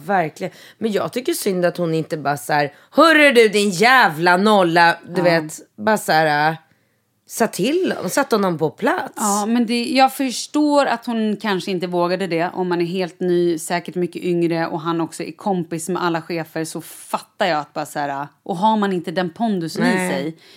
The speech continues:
Speaker 2: men det är ju vad man hade velat, definitivt.
Speaker 1: Ja.
Speaker 2: Eller så här, anmält, alltså det är så sjukt. Och gud vad jag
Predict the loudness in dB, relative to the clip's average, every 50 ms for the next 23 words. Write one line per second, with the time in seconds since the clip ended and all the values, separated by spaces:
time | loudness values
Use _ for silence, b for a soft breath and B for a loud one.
0 | B B -4 -2 0 0 0 0 0 0 0 0 0 0 -2 -2 -2 -4 -6 -6
1 | -6 -4 -4 -4 -4 -6 -8 -10 -14 -14 -14 -8 -2 -2 -2 -2 -2 -8 -6 -6
2 | -6 -8 -10 -14 -16 -16 -20 -20 _ _ _ _ _ _ _ _ _ _ _ _
3 | _ _ _ _ _ _ _ _ -6 -4 -2 0 0 0 -2 -4 -6 -8 _ _
4 | _ -6 -4 -4 -4 -4 -2 0 0 0 0 0 0 0 0 0 0 0 -2 -2
5 | -4 -4 -6 -6 -4 -4 -4 -4 -4 -4 -4 -4 -6 -8 -8 -10 -12 -14 -14 -8
6 | -4 -2 -2 -2 -4 -6 -8 -10 -8 -2 -2 -2 0 2 2 0 0